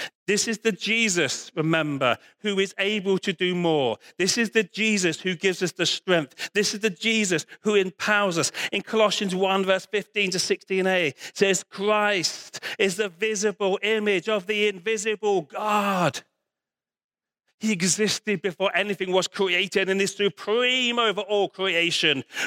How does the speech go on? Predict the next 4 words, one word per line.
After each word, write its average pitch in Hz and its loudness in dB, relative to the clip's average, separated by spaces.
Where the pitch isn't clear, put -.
Through 180 2
him, 185 0
God 139 0
created 147 -2